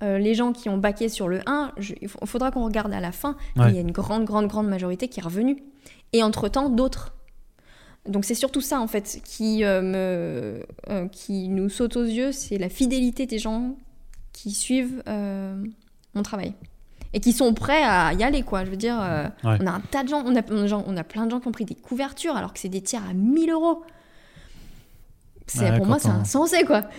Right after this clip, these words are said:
Speaker 1: J'ai
Speaker 2: Ouais.
Speaker 1: toujours un peu honte quand les gens me demandent et que je dis mon prix pour les pages originales et tout, mais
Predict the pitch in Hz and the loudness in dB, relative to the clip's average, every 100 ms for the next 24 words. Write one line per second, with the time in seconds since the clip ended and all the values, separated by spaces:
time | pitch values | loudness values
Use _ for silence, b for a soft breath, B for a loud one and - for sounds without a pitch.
0 | 123 247 277 294 302 262 262 262 320 - | 4 6 6 6 6 6 4 4 4 4
1 | 247 233 247 247 233 254 285 233 220 214 | 4 6 6 6 6 6 4 4 2 0
2 | 208 240 262 240 - 285 285 247 214 220 | 2 4 6 4 2 2 4 4 4 2
3 | 226 214 208 214 233 294 247 285 294 202 | 2 2 0 0 2 2 2 0 0 -2